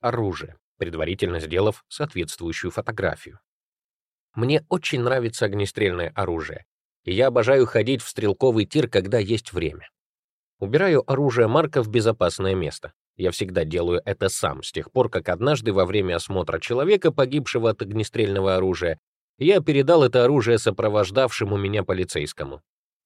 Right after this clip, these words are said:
Вдруг раздался выстрел, и пуля просвистела над моим правым ухом. Оружие выстрелило в результате неосторожного обращения с ним полицейским и чуть не отправило меня на тот свет.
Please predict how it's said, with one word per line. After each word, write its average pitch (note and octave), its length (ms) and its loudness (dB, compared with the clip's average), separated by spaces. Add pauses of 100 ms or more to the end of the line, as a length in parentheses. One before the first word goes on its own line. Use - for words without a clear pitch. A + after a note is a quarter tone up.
(120)
Вдруг G#2+ 340 0
раздался G2 480 0
выстрел, A#2 420 0
и A#2 140 -6
пуля C3 280 4
просвистела A2 680 -2
над G2+ 200 -2
моим A2 260 -4
правым F#2 460 -2
ухом. E2+ 400 -10 (960)
Оружие D3+ 400 2
выстрелило B2+ 560 4
в G#2 80 -2
результате A2 520 0
неосторожного G2 760 0
обращения F#2 580 0
с - 120 -8
ним G2 180 -2
полицейским F#2+ 760 -4
и F#2+ 80 -8
чуть D#3 220 0
не B2 100 2
отправило B2 520 2
меня B2 300 0
на B2 120 4
тот A#2+ 180 0
свет. A2 360 -6